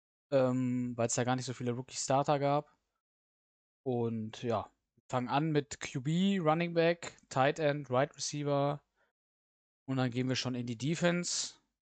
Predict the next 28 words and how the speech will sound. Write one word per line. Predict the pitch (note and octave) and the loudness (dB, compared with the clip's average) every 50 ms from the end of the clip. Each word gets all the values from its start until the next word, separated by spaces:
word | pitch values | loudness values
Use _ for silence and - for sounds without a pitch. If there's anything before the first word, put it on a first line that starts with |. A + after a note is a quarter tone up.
| _ - | _ 0
<clears throat> | A3 A3+ B3 A3+ A3 G#3+ F#3+ E3+ D3 C3 A2 - _ _ _ _ _ _ _ _ _ _ _ _ _ _ _ _ _ _ - | 2 4 4 4 4 4 4 4 2 -2 -4 -10 _ _ _ _ _ _ _ _ _ _ _ _ _ _ _ _ _ _ -6
Mit, | A2+ A#2+ B2 B2 B2+ B2 - _ - - - - - C3+ | -4 0 2 2 0 0 -2 _ -6 -6 -4 -4 -4 -6
äh, | B2 E2+ A#2 A#2 A#2 A2+ G#2+ A2 | -6 -4 -4 -2 -2 -2 -2 0
ja, | A2 A2 G#2 G#2+ G#2+ - _ _ - | -2 -2 -2 -6 -12 -18 _ _ -8
Defense-Reihenfolge | B2+ B2+ - A2 E2 - - A#2+ B2 B2+ - B2+ A#2+ A#2+ A#2 | -6 -4 -4 -4 -4 0 0 0 0 0 0 0 0 2 2
haben | A#2+ A#2+ | 0 0
wir | |
uns | A#2 A2+ - | -4 -2 -2
gar | A#2+ | -2
nicht | A#2 A2+ | -4 -2
überlegt, | A2+ G#2+ A2 G#2+ A2+ A2 G#2 - | -2 -4 -2 -2 -2 -2 -4 -6
das | G#2 G#2 | -6 -6
machen | A2+ G#2+ A2 A2 | -8 -8 -6 -6
wir | G#2+ G#2 | -6 -6
dann. | G#2+ G#2+ G#2 G#2 G#2 | -4 -6 -6 -6 -8
Da | G#2+ | -8
fängt | - - A2+ G#2 - | -8 -8 -8 -6 -6
dann, | A#2 G#2 G#2+ | -6 -4 -2
genau, | B2 B2 C3 B2+ | 0 2 2 2
da, | B2 | 2
doch, | - E3+ D#3 D#3+ D#3+ | 0 0 0 0 0
da | - - C3 | 2 0 0
fängt | - D3 D3 C#3 | 0 -2 0 0
dann | C3+ B2 A#2+ C3 - _ _ _ | 0 0 -2 -6 -10 _ _ _
Kenny | - D3 D3+ E3 E3+ D#3+ | -2 0 0 2 0 0
an | E3 E3 E3 F3 F3 _ _ _ _ _ _ _ _ _ _ _ _ | -2 -2 -4 -8 -12 _ _ _ _ _ _ _ _ _ _ _ _
mit | - B2+ B2+ B2 - - - D#3+ - | 0 0 0 0 -2 -8 -10 -10 -10
D-Line, | - C3 A#2+ C3 C#3 C#3+ C#3+ D3 C#3+ D3 D3 D3 D3 D3 D3+ | -10 -6 -2 0 2 4 4 4 6 4 2 0 -2 -6 -10